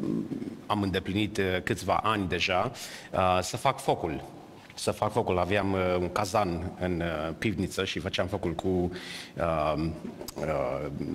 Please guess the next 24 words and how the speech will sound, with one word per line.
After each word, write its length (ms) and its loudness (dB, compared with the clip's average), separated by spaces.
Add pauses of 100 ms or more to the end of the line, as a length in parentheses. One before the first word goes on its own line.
(560)
lemne 600 4
și 200 2
cu, 120 -2 (260)
eh, 360 2 (120)
eh, 300 -2 (240)
ce 140 2
era 220 2
necesar, 540 2
eh, 320 0 (240)
deci 140 -4
nu 80 2
mai 100 4
țin 180 0
minte 240 2
exact, 460 0 (360)
dar, 340 4
eh, 140 4
făceam 320 0
focul 260 2
pentru 360 4
apă 240 4
caldă, 280 2
pentru 280 0
încălzire, 640 2